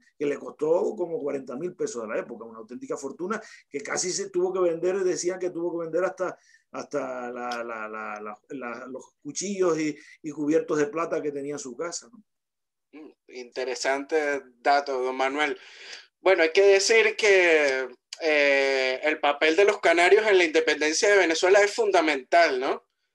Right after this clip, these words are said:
Speaker 2: Sobre todo en el lado realista, la contrarrevolución fue liderada prácticamente por canarios. Em, y hay que decir también que para mil ochocientos doce, un total de ciento noventa mil personas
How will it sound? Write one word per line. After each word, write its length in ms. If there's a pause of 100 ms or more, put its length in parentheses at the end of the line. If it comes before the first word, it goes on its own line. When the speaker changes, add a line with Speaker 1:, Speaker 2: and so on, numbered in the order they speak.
(120)
Speaker 2:
Sobre 360
todo 140
en 100
el 120
lado 240
realista, 600
la 160
contrarrevolución 960
fue 180
liderada 580
prácticamente 640
por 220
canarios. 500 (640)
Em, 420
y 140
hay 120
que 120
decir 320
también 420
que 140
para 240
mil 180
ochocientos 720
doce, 440 (420)
un 160
total 400
de 100
ciento 540
noventa 480
mil 180
personas 580